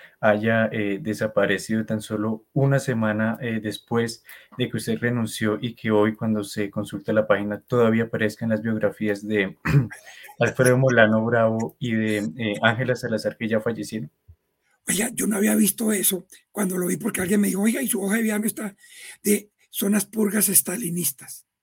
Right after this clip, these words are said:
Speaker 2: que borran la historia. Pero es que mire, ¿cómo va a ser creíble una organización que borra la historia de alguien que tiene un disenso, que alguien que no está de acuerdo con ellos? Pero, eh, eh, digo yo,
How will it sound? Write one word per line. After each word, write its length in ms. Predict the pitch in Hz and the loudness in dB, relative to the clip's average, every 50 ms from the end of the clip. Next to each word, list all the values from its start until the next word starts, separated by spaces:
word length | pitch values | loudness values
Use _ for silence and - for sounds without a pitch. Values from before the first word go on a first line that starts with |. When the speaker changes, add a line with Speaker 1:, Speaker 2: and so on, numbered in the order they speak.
| _ _ _ _ _ _ - - - - - | _ _ _ _ _ _ -20 -20 -20 -8 -4
Speaker 2:
que 100 | - 196 | -2 0
borran 280 | 190 208 208 233 240 - | 2 2 2 2 0 0
la 140 | 233 226 202 | 0 0 2
historia. 680 | 180 - - - - _ - 262 262 262 247 190 - - - - - - | 4 4 4 2 2 _ 0 2 2 4 4 2 0 -2 -10 -18 -16 -12
Pero 80 | - 160 | -10 -8
es 80 | - | -6
que 120 | - 240 240 | -4 0 2
mire, 280 | 370 370 359 311 - - - - _ | 2 2 2 2 -2 -8 -20 -16 _
¿cómo 280 | - 196 190 214 226 233 | -4 0 2 2 2 2
va 60 | 233 | 2
a 20 | |
ser 240 | 220 - 240 220 - | 0 0 0 -2 -2
creíble 560 | - 240 240 233 220 214 208 214 214 214 - _ _ _ - - - _ _ - | -2 0 2 4 4 4 4 2 0 -2 -6 _ _ _ -20 -20 -20 _ _ -4
una 180 | 226 208 214 | 0 0 2
organización 800 | 220 214 220 220 214 185 170 175 165 - 196 196 180 165 165 _ _ _ _ _ _ _ _ _ _ _ _ _ _ _ _ _ _ _ _ _ _ _ _ _ _ _ _ _ _ _ | 2 2 0 0 0 0 2 4 4 4 4 4 0 -2 -8 _ _ _ _ _ _ _ _ _ _ _ _ _ _ _ _ _ _ _ _ _ _ _ _ _ _ _ _ _ _ _
que 120 | - 214 190 | -4 -2 0
borra 240 | 180 196 202 214 | 0 0 0 0
la 100 | 226 240 | 2 2
historia 580 | 220 - - - - 220 220 233 240 233 - - _ - | 2 2 2 0 0 0 2 2 2 0 -2 -8 _ -6
de 120 | - 214 | -4 -2
alguien 300 | - - - 247 247 - | -2 -2 -4 -8 -8 -8
que 120 | - - | -10 -8
tiene 220 | - - 214 214 233 | -2 0 2 2 2
un 60 | 240 | 2
disenso, 520 | 214 311 311 277 269 233 - - - _ _ _ _ _ _ _ _ _ _ _ _ _ - - - - _ | 2 2 2 2 2 2 0 -2 -4 _ _ _ _ _ _ _ _ _ _ _ _ _ -20 -20 -20 -14 _
que 100 | - 208 | -4 -2
alguien 260 | 190 196 196 262 262 | -2 -2 -2 -2 -4
que 140 | - - 208 | -4 -4 -4
no 60 | 208 | -4
está 160 | - - - 247 | -4 -4 -4 -6
de 80 | 254 | -6
acuerdo 360 | 240 226 - 240 226 226 247 | -6 -6 -4 -4 -4 -4 -4
con 160 | 247 240 226 240 | -2 0 0 0
ellos? 380 | 240 220 - - - - - _ - - - - - _ | 0 -2 -4 -8 -14 -16 -18 _ -20 -20 -18 -18 -12 _
Pero, 340 | - 196 180 180 - - _ _ _ _ _ _ _ _ _ | -4 -2 -2 -4 -6 -12 _ _ _ _ _ _ _ _ _
eh, 120 | - - - - | -20 -18 -10 -8
eh, 140 | 208 190 - | -8 -6 -4
digo 180 | - 208 185 208 | -2 0 0 2
yo, 220 | 190 214 214 214 | 2 2 2 0